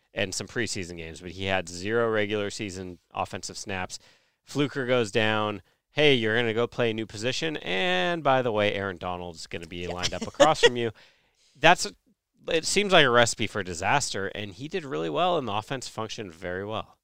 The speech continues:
Speaker 2: And I'm curious if some of that doesn't go back to playing at a big program like Ohio State, where you just, I mean, that, that's just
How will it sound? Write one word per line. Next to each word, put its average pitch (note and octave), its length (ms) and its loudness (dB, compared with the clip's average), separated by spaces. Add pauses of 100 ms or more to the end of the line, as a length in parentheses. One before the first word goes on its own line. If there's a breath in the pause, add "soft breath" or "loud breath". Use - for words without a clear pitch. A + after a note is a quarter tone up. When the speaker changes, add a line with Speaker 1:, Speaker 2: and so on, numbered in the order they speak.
(120)
Speaker 2:
And G3 140 -4
I'm F#3+ 160 -4
curious A#3 580 -4
if F#3 80 -6
some A#3+ 280 -4
of A3 120 -6
that F#3 160 -2
doesn't F3 260 -10
go F3 140 -4
back E3+ 280 -2
to G3 100 -12
playing G#3 340 -4
at F3 120 -6
a D#3 40 -8
big D3 240 -10
program A#3 640 -2
like E3+ 340 -2 (120)
Ohio D3 440 -6
State, E3+ 520 -4
where D3+ 180 -10
you A3 340 -18
just, - 360 -8 (280)
I C4+ 80 -20
mean, B3+ 180 -4
that, C#4 220 -4
that's C#4 200 -10
just - 200 -4